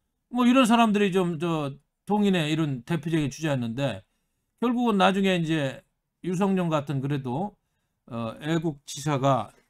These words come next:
큰일 났다는 판단에 선조를 설득해서 일본에 정탐 사절단을 보내는데 서인의 영수는 황윤길이죠. 그 당시 황윤길 씨를,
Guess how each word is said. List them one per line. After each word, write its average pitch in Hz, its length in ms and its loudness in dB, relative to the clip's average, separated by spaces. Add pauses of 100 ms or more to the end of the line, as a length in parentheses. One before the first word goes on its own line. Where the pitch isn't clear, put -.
(600)
큰일 220 140 -4
났다는 156 360 -4
판단에 131 580 -10 (360)
선조를 160 600 -4
설득해서 135 600 -6 (760)
일본에 147 560 -2
정탐 156 380 -2
사절단을 147 540 -4
보내는데 113 720 -6 (760)
서인의 247 840 2 (160)
영수는 196 580 0 (420)
황윤길이죠. 214 640 4
그 135 40 -2
당시 131 460 -6
황윤길 165 520 -2
씨를, 127 400 -8